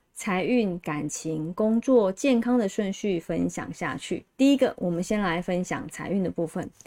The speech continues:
这个月啊，财运算是平平的一个状态哦。最近，哦，可能会关心投资啊，或是理财的一些新闻和消息，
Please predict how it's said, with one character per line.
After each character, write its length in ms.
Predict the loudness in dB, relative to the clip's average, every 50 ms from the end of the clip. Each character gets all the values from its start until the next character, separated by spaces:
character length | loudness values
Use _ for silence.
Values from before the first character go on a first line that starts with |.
| -20 _ _ _
这 120 | -2 2
个 120 | 4 6 6
月 200 | 8 8 6 6
啊， 200 | 4 2 -4 -8 -10
财 240 | -8 -8 -4 -2
运 160 | 0 0 0 -2
算 260 | -2 -2 -2 -2 -2
是 320 | -4 -4 -2 -2 -2 -4 -6
平 420 | -8 -8 -6 -4 -2 -2 -2 -2 -4
平 260 | -4 -4 -6 -4 -2
的 80 | -2 -2
一 60 | -2
个 100 | -2 -2
状 260 | 0 0 0 0 0
态 200 | -2 -2 -2 -2
哦。 160 | -2 -4 -4 -8 _
最 160 | 0 2 4
近， 320 | 4 6 6 8 8 6 6 2 _ _
哦， 240 | -4 -4 -4 -4 -4 -6
可 140 | -4 -4 -2
能 100 | 0 2
会 100 | 2 2
关 300 | 2 2 2 2 2 0
心 400 | 0 0 0 0 0 0 -2 -4 _
投 260 | -2 0 2 2 0
资 240 | 0 0 0 2 2
啊， 240 | 4 2 2 0 0
或 180 | 0 0 0
是 160 | 0 2 2 2
理 220 | 2 2 0 -2
财 240 | -4 -8 -8 -6 -4
的 80 | -4
一 140 | -2 -2 -4
些 260 | -4 -2 0 0 0
新 300 | 0 0 2 6 6 6
闻 160 | 6 6 2 0
和 200 | -2 -2 -4 -4
消 300 | -4 -2 -2 0 0 -2
息， 320 | -2 -4 -8 -8 -8 -10